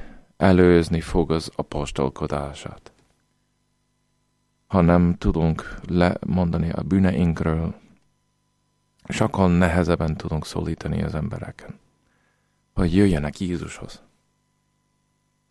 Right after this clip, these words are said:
Szóval Jézus átment, tegnap sorba állt,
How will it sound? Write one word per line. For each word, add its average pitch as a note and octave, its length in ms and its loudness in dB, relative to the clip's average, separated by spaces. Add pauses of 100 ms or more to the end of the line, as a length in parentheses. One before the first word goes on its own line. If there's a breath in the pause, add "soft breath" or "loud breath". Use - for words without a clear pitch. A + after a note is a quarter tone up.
(280)
Szóval F#2 300 2
Jézus A2 580 2 (680 loud breath)
átment, E2+ 720 -4 (240)
tegnap E2+ 320 -6
sorba F#2 460 0
állt, E2 520 2